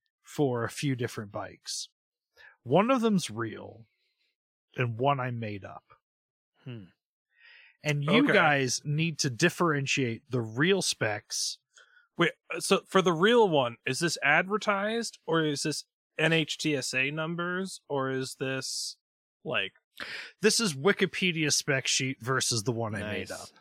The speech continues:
Speaker 3: Okay.
Speaker 2: Nice.
Speaker 1: So
Speaker 3: Okay, Wikipedia. Okay, good. That's, that's
Speaker 1: It's
Speaker 3: a
Speaker 1: just
Speaker 3: good
Speaker 1: a, it's
Speaker 3: barometer.
Speaker 1: just, it's just because it's a standard source. It's, it's not accurate, but it's, it's the common wisdom.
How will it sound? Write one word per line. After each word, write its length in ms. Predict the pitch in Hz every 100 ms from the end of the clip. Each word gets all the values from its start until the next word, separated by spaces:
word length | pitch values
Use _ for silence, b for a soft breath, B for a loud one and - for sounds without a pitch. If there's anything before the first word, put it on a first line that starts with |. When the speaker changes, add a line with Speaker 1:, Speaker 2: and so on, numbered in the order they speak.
| _ -
Speaker 3:
Okay. 360 | 170 185 151 90 - _ _ _
Speaker 2:
Nice. 200 | - 113
Speaker 1:
So 140 | 190 190
Speaker 3:
Okay, 180 | 135 120
Wikipedia. 540 | 156 175 165 175 135 101 -
Okay, 240 | 147 104
good. 160 | 113 107 _ _ _ 139
That's, 200 | 127 -
that's 220 | 120 -
Speaker 1:
It's 140 | 196
Speaker 3:
a 20 |
Speaker 1:
just 160 | 185 190
Speaker 3:
good 60 | 233
Speaker 1:
a, 0 |
it's 60 |
Speaker 3:
barometer. 240 | 120 202 -
Speaker 1:
just, 240 | 233 - _ _ _ _
it's 160 | 208 202
just 160 | 233 -
because 300 | 240 226 202
it's 160 | 196
a 60 | 190
standard 600 | - 196 180 180 165 147
source. 600 | - 170 139 92 92 - -
It's, 200 | 147 -
it's 240 | 151 -
not 180 | 220 220
accurate, 320 | 170 - 131
but 100 | 110
it's, 160 | 151 - 175
it's 200 | - -
the 120 | 180
common 580 | - - 180 180 160 123
wisdom. 460 | 135 117 95 104